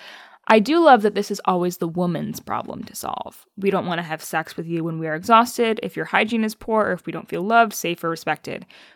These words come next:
When I have kids touching me all day and I have spent my entire day making sure that everyone else's needs are fulfilled, the last thing I want to be told is that it's my duty to suck an unwashed penis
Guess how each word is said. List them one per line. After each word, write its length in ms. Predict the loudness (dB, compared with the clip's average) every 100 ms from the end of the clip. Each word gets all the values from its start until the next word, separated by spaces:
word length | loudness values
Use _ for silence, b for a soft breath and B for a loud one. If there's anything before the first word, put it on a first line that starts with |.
| -6
When 120 | -2
I 60 | -2
have 140 | 0
kids 240 | 0 0 -2
touching 340 | -8 -6 -2
me 80 | 0
all 140 | 0
day 240 | 0 -2 -4
and 100 | -6
I 40 |
have 100 | -8
spent 220 | -6 -6
my 100 | -6
entire 460 | -8 -10 -6 -4 -2
day 240 | 0 0 0
making 300 | -2 -4 -8
sure 140 | -6
that 120 | -4
everyone 240 | -4 -2 -2
else's 300 | -2 -6 -8
needs 240 | -8 -8
are 60 | -8
fulfilled, 560 | -10 -6 0 2 2 B B B
the 80 | 0
last 300 | 4 4 2
thing 120 | -2
I 80 | -2
want 280 | -2 -6 -6
to 60 |
be 80 | -8
told 320 | -6 -6 -6 b b b b
is 140 | -2
that 140 | 2 2
it's 140 | 2
my 180 | 2 2
duty 500 | 2 0 2 0 -2
to 160 | -6 -2
suck 260 | 0 2
an 80 | 2
unwashed 520 | 2 2 4 2 0
penis 520 | -2 2 2 2 -2